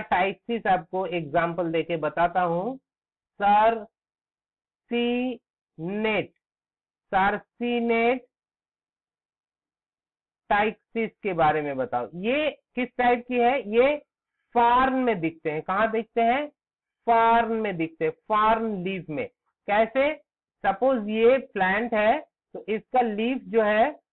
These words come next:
वो इस टाइप की, इस टाइप का फोल्डिंग होते हैं। जब ये बडिंग कंडीशन में होता है तो ये इस टाइप का फोल्डिंग इसमें दिखते हैं, इस type की folding दिखते हैं। अगर आपके आजू बाजू में फॉर्न है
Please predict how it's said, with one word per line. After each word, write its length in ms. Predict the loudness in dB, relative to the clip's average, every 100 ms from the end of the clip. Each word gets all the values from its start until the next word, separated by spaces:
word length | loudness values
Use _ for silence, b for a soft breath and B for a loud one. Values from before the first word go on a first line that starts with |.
| _
वो 340 | -14 -2 2 2
इस 280 | 0 -4 -4 -2
टाइप 320 | 0 0 -2 -6 -6
की, 260 | -6 -6 _
इस 160 | -8 -8 _
टाइप 320 | 0 0 0 -2
का 140 | 0 0 -2
फोल्डिंग 460 | -2 -2 -2 -2
होते 280 | -4 -6 -8
हैं। 200 | -12 -6
जब 220 | -2 0
ये 180 | 2 0 0 2
बडिंग 360 | 2 2 -2 0
कंडीशन 480 | 0 -2 -6 -8
में 140 | -6 -2
होता 280 | -2 0 2
है 240 | 2 0 -4 _ _ -10
तो 60 | -8
ये 300 | 0 2 2 0 -4
इस 60 | -4 -2
टाइप 320 | 0 0 -2 0
का 200 | 2 0 -2
फोल्डिंग 500 | -6 -4 -4 -4 -4
इसमें 540 | -6 -8 -8 -6 -6 -10 -20 -20 -18
दिखते 440 | -6 -6 -2 -4
हैं, 180 | -4 -6 -4
इस 140 | -4 -4
type 280 | -2 -2 -4
की 100 | -10
folding 500 | -6 -4 -4 -4 -4
दिखते 320 | -8 -10 -8
हैं। 140 | -8 -8 _ _ -10
अगर 260 | -4 2 2
आपके 320 | 2 0 0
आजू 280 | 2 0 0
बाजू 280 | -2 -2 -4
में 160 | -4 -4
फॉर्न 320 | 0 2 2 2
है 200 | 0